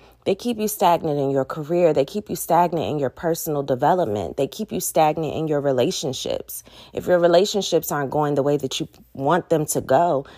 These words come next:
whether it be friendships, whether it be romantic relationships, you know, if you want to be married, but you, you just can't seem to find the right person, if you're always getting into arguments with friends or with,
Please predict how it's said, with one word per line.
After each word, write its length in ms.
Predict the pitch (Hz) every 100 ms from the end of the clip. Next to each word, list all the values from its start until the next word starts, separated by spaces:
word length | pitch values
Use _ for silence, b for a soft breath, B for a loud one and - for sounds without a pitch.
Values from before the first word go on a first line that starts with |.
| B
whether 240 | - 165 160
it 100 | 156
be 100 | 147
friendships, 720 | - 175 196 202 196 185 -
whether 280 | 165 160 147
it 140 | 127
be 140 | 165 160
romantic 680 | 143 139 143 170 185 160
relationships, 920 | 143 139 202 - 190 - 190 185 - b b b b -
you 80 | 180
know, 140 | 170
if 120 | 165
you 120 | 147
want 160 | 147 160
to 60 | 156
be 140 | 151
married, 540 | 160 190 202 196 190
but 240 | 117 147 -
you, 180 | 135 -
you 160 | 110 127
just 340 | 143 156 -
can't 320 | - 202 185
seem 280 | - 180 180
to 80 | 160
find 260 | 170 170 170
the 60 |
right 220 | 156 156
person, 520 | 175 190 202 214 202 202 B B -
if 180 | 156
you're 160 | 165 -
always 560 | 165 175 175 175 160 - _ _ _ _ _ _ - - 175
getting 280 | 202 208 196
into 440 | 190 185 185 - -
arguments 640 | 156 190 196 190 180 -
with 200 | 151 -
friends 440 | - 185 196 202 156
or 120 | 139
with, 260 | 143 147